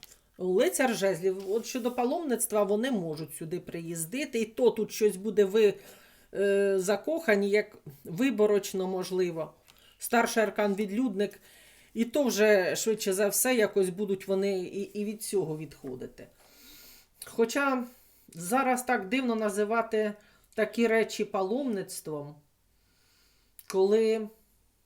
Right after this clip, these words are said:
приїжджають сюди, устраюють такі дияволь-, диявольські танці, таке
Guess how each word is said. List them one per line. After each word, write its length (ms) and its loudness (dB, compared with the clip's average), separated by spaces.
приїжджають 840 0
сюди, 580 -4
устраюють 640 2
такі 300 -4
дияволь-, 560 0
диявольські 720 0
танці, 640 -4
таке 520 0